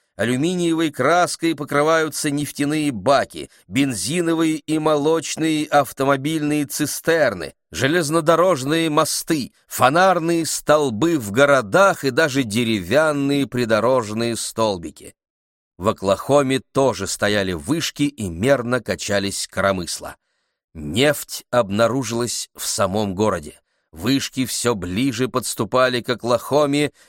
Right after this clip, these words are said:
и, наконец, сломив слабое сопротивление, ворвались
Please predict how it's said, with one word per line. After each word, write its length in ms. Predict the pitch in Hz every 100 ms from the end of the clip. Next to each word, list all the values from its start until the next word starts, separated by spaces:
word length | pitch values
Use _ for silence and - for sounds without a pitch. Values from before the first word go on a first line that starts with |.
| -
и, 140 | 147
наконец, 560 | 156 156 151 156 165 -
сломив 680 | - - 98 156 196 143 -
слабое 600 | - 87 117 117 101 101
сопротивление, 1120 | - 104 90 90 90 90 151 175 156 151 131 _ _ -
ворвались 880 | - 147 101 104 113 120 - -